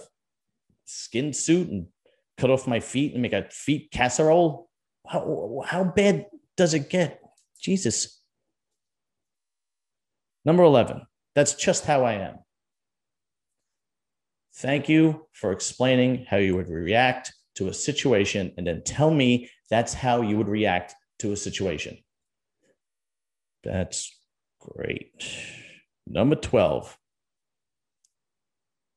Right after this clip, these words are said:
Oh, wait a minute. Oh, yeah. No, no, no. I miscounted. I'm sorry. We're on, I missed one. So we're on number eleven.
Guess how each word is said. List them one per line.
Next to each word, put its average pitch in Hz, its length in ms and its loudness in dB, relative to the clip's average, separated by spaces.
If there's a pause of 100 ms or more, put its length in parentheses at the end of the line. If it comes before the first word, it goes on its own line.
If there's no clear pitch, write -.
(1040)
Oh, 123 140 0
wait 135 160 -2
a 113 40 -2
minute. - 260 -10 (1300)
Oh, 160 80 2
yeah. 170 440 0
No, 147 140 0
no, 156 140 0
no. 135 120 2
I 110 80 2
miscounted. 143 520 -4
I'm 156 80 -4
sorry. 113 300 0 (280)
We're 135 100 0
on, 143 100 0
I 139 180 0
missed 151 280 -2
one. 85 160 -8 (160)
So 135 140 0
we're 156 120 4
on 160 100 4
number 147 180 4
eleven. 127 320 2